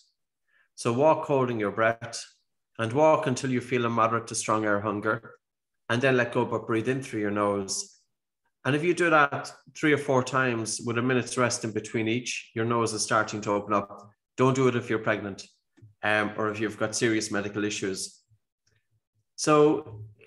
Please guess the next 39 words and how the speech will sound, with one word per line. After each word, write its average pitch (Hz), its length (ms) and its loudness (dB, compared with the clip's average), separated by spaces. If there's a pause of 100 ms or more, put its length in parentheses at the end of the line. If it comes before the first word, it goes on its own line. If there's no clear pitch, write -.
(120)
it's 160 200 -6
not 208 180 2
fully 175 260 2
known 156 400 2
how 135 360 0
the 117 180 -6
nose 117 380 -2
is 104 160 -8
working. 101 480 -2 (260)
Um, 107 560 0
it - 240 -6
could 160 220 -2
be 131 240 0
that 117 380 0
when 123 120 0
you 123 140 2
hold 113 320 -2
your 113 100 -2
breath, 113 260 0
for 113 100 -4
example, 110 440 0
it's 107 140 -4
activating 107 520 -2
a 104 40 -4
stress - 400 -4
response, 110 580 -4
which - 160 -10
is - 100 -8
helping - 280 -2
to 117 80 -4
open 101 180 -6
up 104 160 -8
the 107 80 -10
nose. 110 320 0 (460)
It 139 140 -6
could 202 180 0
be 175 120 2
nitric 120 400 -2
oxide. 110 440 -2